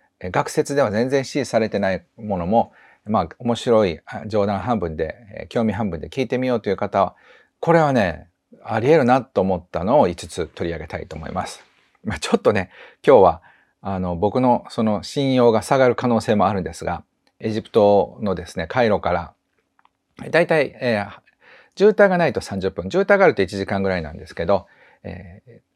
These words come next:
三十分から一時間ぐらいで、えー、行けるんですね。で、あ、い-、ピラミッドまで。で、そしてそのピラミッドの入り口まで、まあ、いくつか入り口があるんですけど、えー、その、そこから歩いたら、まあ、十五分か二十分か、もうとにかく高台に立ってるんです。どんどんどんと三つ大きいのが立っていて、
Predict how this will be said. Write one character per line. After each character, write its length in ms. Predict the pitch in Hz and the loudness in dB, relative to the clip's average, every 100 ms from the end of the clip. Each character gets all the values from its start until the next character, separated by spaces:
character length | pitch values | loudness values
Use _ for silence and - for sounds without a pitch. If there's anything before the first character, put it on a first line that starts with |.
| _ | _
三 260 | - 107 95 | -8 -6 -4
十 100 | 104 | -4
分 180 | 95 | -4
か 100 | 85 | -4
ら 60 | 87 | -6
一 140 | 95 | -4
時 100 | 123 | -6
間 220 | 120 113 107 | 0 0 2
ぐ 80 | |
ら 100 | 104 | 0
い 140 | 82 87 | -2 -2
で、 300 | 98 90 - _ - | -2 -2 -6 _ -20
え 420 | 87 104 110 107 _ - | -20 -20 -20 _ _ -14
ー、 40 | |
行 80 | 101 | -4
け 100 | 104 | -2
る 100 | 87 | -2
ん 40 | 80 | -6
で 80 | - | -10
す 120 | 143 | -10
ね。 140 | 160 _ _ _ _ - | -12 _ _ _ _ 0
で、 220 | 120 107 | 2 2
あ、 160 | 110 82 | 0 -2
い-、 180 | 95 95 - | -2 -4 -6
ピ 80 | 107 | -6
ラ 80 | 92 | -4
ミ 100 | 85 | -4
ッ 20 | |
ド 80 | - | -8
ま 100 | - | -12
で。 100 | - _ 95 | -20 _ -10
で、 100 | 104 | -6
そ 120 | 127 | -4
し 60 | |
て 100 | 135 | -4
そ 100 | 123 | -2
の 100 | 123 | -4
ピ 120 | 113 165 | -2 -2
ラ 120 | 156 | 0
ミ 140 | 156 | -2
ッ 60 | 147 _ | -6 _
ド 340 | 120 113 110 107 | 0 2 2 0
の 140 | 107 | -2
入 80 | 120 | -2
り 80 | 131 | -4
口 240 | 135 135 | -6 -4
ま 140 | 127 | -2
で、 160 | 113 90 | 0 0
ま 100 | 104 | 0
あ、 40 | |
い 40 | 120 | -2
く 60 | |
つ 80 | - | 0
か 80 | - | 2
入 120 | 101 | 2
り 80 | 98 | 0
口 100 | - | -4
が 60 | 101 | -4
あ 20 | |
る 80 | 92 | -4
ん 20 | |
で 80 | 80 | -8
す 80 | - | -6
け 100 | 113 | 0
ど、 180 | 139 - _ _ _ 104 | 0 -2 _ _ _ -10
え 300 | 90 90 - | -10 -10 -16
ー、 40 | - | -20
そ 200 | - 95 | -10 -8
の、 80 | - | -8
そ 120 | - | -4
こ 120 | 120 | -4
か 120 | - | 2
ら 240 | 139 135 113 | 4 4 4
歩 140 | 117 | 0
い 80 | 107 | 0
た 140 | 101 | -2
ら、 100 | 85 | -4
ま 200 | 80 85 | -4 -8
あ、 40 | 80 | -8
十 220 | 95 90 | -4 -4
五 100 | 85 | -4
分 100 | 101 | -8
か 100 | 90 | -12
二 80 | 82 | -10
十 100 | 85 | -12
分 220 | - - | -12 -12
か、 100 | - | -8
も 80 | 95 | -6
う 20 | |
と 120 | 170 | -2
に 60 | 165 | -2
か 100 | 87 | -4
く 80 | - | -8
高 240 | - 123 | -4 2
台 160 | 127 120 | 2 2
に 140 | 117 | -2
立 160 | - 113 | -4 -8
っ 20 | |
て 140 | - 85 | -6 -10
る 60 | |
ん 20 | |
で 100 | 78 | -10
す。 180 | - - | -14 -6
ど 200 | 95 113 | -4 -4
ん 40 | 117 | -2
ど 140 | 113 | -2
ん 80 | 117 | 0
ど 160 | 123 | -2
ん 60 | 120 | -2
と 80 | 104 | -2
三 120 | 101 | -2
つ 120 | - | 2
大 80 | 101 | 2
き 80 | 98 | 2
い 20 | |
の 80 | 82 | -8
が 80 | 78 | -6
立 120 | 92 | -8
っ 40 | |
て 220 | 80 - 82 | -8 -12 -14
い 60 | |
て、 320 | - 101 82 | -2 -2 -2